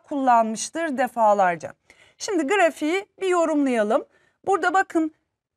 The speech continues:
kar tavşanı yeşil ile ifade edilmiş grafikte. Vaşak yani avcı ise kırmızı ile ifade edilmiş.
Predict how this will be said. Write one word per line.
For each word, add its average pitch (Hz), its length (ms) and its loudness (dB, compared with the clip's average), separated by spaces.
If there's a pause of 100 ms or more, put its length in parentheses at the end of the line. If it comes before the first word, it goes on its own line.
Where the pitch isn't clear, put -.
(100)
kar 381 320 4
tavşanı 302 640 0
yeşil 311 540 -2
ile 240 320 -4
ifade 208 520 2
edilmiş 196 500 -6
grafikte. 220 680 0 (880)
Vaşak 339 680 4
yani 285 340 6 (160)
avcı 226 440 4
ise 349 400 -2 (120)
kırmızı 320 840 0 (100)
ile 233 340 -2
ifade 311 540 2
edilmiş. 330 580 -4